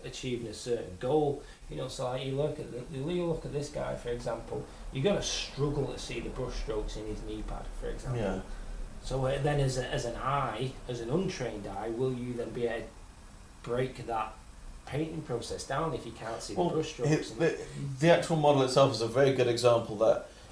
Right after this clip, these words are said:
Speaker 2: if you put that on a table, like, on a battlefield,
Speaker 1: He'll pop on a battlefield. He'll jump right out at you.
Speaker 2: He probably will jump on a battlefield, but he's a good example of the fact that he's understated.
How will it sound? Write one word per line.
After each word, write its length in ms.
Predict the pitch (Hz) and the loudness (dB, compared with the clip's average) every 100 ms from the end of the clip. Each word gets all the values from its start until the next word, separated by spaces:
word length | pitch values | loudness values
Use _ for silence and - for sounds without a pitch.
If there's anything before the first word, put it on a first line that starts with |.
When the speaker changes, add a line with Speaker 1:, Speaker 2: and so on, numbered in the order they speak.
| - | -2
Speaker 2:
if 140 | 160 | 0
you 80 | 185 | 2
put 200 | 180 190 | 6 10
that 100 | 151 | 10
on 160 | 139 156 | 10 10
a 320 | 147 127 - - | 10 10 8 -2
table, 680 | - - 135 117 - - - - - - - - - - - | -2 6 6 6 2 -4 -10 -14 -16 -18 -20 -20 -20 -20 2
like, 160 | 117 - | 4 8
on 140 | 120 | 8
a 40 | 123 | 10
battlefield, 560 | 117 62 - - - - - - - | 10 10 6 -4 -8 -12 -18 -12 -4
Speaker 1:
He'll 140 | - - | -4 -4
pop 320 | - - - 92 | -8 -6 -6 -8
on 80 | |
a 20 | 87 | -10
battlefield. 640 | 82 - - - - - - - | -10 -10 -10 -10 -10 -12 -16 -12
He'll 220 | 107 101 92 | -10 -8 -10
jump 220 | 104 87 | -10 -10
right 180 | 87 98 92 | -10 -10 -10
out 180 | 98 87 | -10 -10
at 120 | 92 | -12
you. 40 | - | -4
Speaker 2:
He 40 | 131 | 12
probably 260 | 160 139 | 12 12
will 260 | 117 120 107 | 12 12 12
jump 260 | 110 98 | 6 4
on 60 | 104 | 2
a 40 | |
battlefield, 420 | 95 - - - - | 2 2 2 -4 10
but 320 | 147 120 - | 12 12 10
he's 200 | 131 117 | 2 0
a 60 | 123 | 0
good 360 | 120 147 151 151 | 0 4 6 6
example 500 | 135 135 127 117 117 | 4 4 4 4 4
of 140 | 117 | 4
the 80 | 110 | 4
fact 280 | 123 117 - | 6 6 4
that 180 | 110 113 | 2 2
he's 280 | 117 110 - _ _ _ _ _ _ _ _ _ - | -2 -4 -10 _ _ _ _ _ _ _ _ _ 10
understated. 1200 | 147 147 139 135 - - 123 123 110 - 90 - | 10 10 6 4 4 4 6 6 6 -2 -4 -6